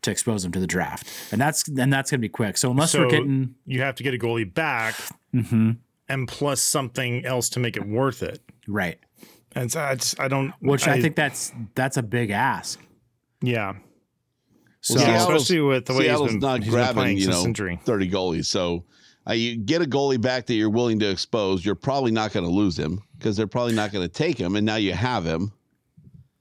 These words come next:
Speaker 3: So I don't know.
Speaker 1: Yeah. But the, but the goalie has to be under contract through next season for, for him to be able to be exposed. Um, and then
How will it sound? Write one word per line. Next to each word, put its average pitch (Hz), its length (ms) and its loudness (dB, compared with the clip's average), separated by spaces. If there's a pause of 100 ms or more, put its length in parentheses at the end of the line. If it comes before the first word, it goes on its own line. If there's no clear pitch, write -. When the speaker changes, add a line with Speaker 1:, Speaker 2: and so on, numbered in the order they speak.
(360)
Speaker 3:
So - 100 -6
I 87 80 -2
don't 85 120 0
know. 180 60 4
Speaker 1:
Yeah. 92 220 2 (920)
But 160 220 0
the, 160 200 0
but 131 440 -2
the 135 100 4
goalie 139 240 4
has 123 220 0
to 123 100 -2
be 110 200 2
under 104 200 0
contract 117 500 -2
through 101 380 0
next 98 220 -2
season 87 420 -2
for, 101 320 -4
for 107 100 -6
him 104 140 -2
to 92 60 -4
be 98 80 0
able 95 120 0
to 87 40 -6
be 90 100 -2
exposed. 87 580 -4 (580)
Um, 85 420 -4 (2250)
and 135 120 4
then 120 540 2